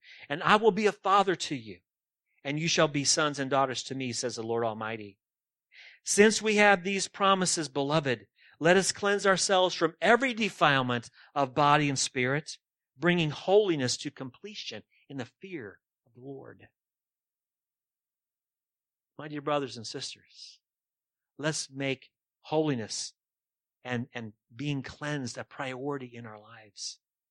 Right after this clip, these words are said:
Let's look to Jesus, our King who hung on the cross. He took our sin away. He loves us,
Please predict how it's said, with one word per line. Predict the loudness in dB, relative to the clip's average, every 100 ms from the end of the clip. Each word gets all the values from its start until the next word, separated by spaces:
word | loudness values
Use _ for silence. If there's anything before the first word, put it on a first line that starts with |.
| _ _ -2
Let's | 0 2
look | 0 -2
to | -4
Jesus, | -2 0 -2 -2 -4 -6 _ 2
our | 4 4
King | 6 6 6
who | 4
hung | 6 4 6
on | 2
the |
cross. | 2 4 4 4 0 -6 _ 0
He | 0
took | 4 2 4
our | 4 4
sin | 2 2 0 0
away. | 2 6 6 6 2 -4 -10 _ _ _ _ _ _ _
He | -4 2
loves | 6 6 4 0
us, | -6 -8 -10